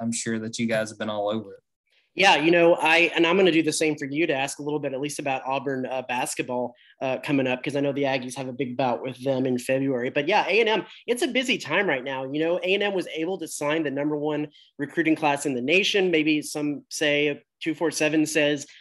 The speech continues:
Speaker 2: the best recruiting class in the modern recruiting era. All of that without having a defensive coordinator, because Mike Elko, of course, went to Duke to take the head coaching job. And they just signed, or, or reportedly are going to sign, uh, D J Durkin, uh, this week,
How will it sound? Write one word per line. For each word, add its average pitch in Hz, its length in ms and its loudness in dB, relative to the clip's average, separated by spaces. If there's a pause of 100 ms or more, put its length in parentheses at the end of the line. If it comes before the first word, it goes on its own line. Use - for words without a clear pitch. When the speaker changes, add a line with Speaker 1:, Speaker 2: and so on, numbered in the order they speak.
(120)
Speaker 2:
the 147 60 -4
best 156 220 0
recruiting 147 380 -4
class 139 460 -2
in 147 100 -2
the 143 60 -2
modern 139 320 -2
recruiting 170 480 0
era. 180 360 4 (720)
All 185 240 6
of 175 120 6
that 185 260 8
without 160 420 2
having 160 300 2
a 139 80 0
defensive 131 440 -8
coordinator, 151 400 0
because 131 220 -8
Mike 143 220 0
Elko, 156 320 0
of 127 140 -10
course, 143 300 -6
went 147 260 2
to 147 100 -4
Duke 147 360 0
to 131 80 -14
take 143 220 -10
the 131 80 -2
head 147 200 0
coaching 160 340 2
job. 127 260 -2 (280)
And 165 120 2
they 160 100 4
just 165 320 0
signed, 170 360 2
or, 143 120 0
or 151 180 -2
reportedly 156 540 -2
are 143 100 -2
going 143 280 -4
to 139 100 -14
sign, 135 380 -2 (240)
uh, 147 140 2
D 156 180 -2
J 147 220 0
Durkin, 139 580 -2 (200)
uh, 143 200 0
this 139 240 -4
week, 160 400 0